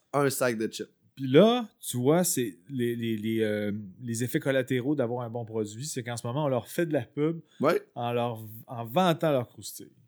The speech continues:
Speaker 1: Ouais, puis là, c'est sûr qu'il y a du monde qui vont marquer en dessous, dans le commentaire, leur chip préféré. Moi, c'est les Cape Cod, parce qu'ils sont bio.
Speaker 2: Puis là, on va les boulier, ces gens.
Speaker 1: On va leur dire de
Speaker 2: On va
Speaker 1: fermer
Speaker 2: les
Speaker 1: le
Speaker 2: intimider.
Speaker 1: gueule.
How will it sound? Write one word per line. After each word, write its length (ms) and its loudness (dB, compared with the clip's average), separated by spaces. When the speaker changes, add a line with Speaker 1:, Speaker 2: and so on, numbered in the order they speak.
Speaker 1:
Ouais, 100 4
puis 120 -2
là, 100 0
c'est 160 -2
sûr 80 2
qu'il 160 2
y 20 -2
a 20 -4
du 60 0
monde 180 4
qui 80 -12
vont 140 0
marquer 400 -2
en 140 0
dessous, 300 -2
dans 120 -2
le 60 -4
commentaire, 760 0
leur 240 -2
chip 180 -2
préféré. 540 -2
Moi, 300 -2
c'est 80 -4
les 200 -2
Cape 280 -2
Cod, 540 0
parce 140 0
qu'ils 240 -20
sont 200 2
bio. 640 -2
Speaker 2:
Puis 100 -4
là, 140 2
on 80 -2
va 100 0
les 160 2
boulier, 560 -2
ces 120 -18
gens. 200 -12
Speaker 1:
On 160 4
va 80 6
leur 200 8
dire 180 0
de 60 2
Speaker 2:
On 20 0
va 60 -6
Speaker 1:
fermer 160 2
Speaker 2:
les 220 2
Speaker 1:
le 60 0
Speaker 2:
intimider. 260 0
Speaker 1:
gueule. 380 -4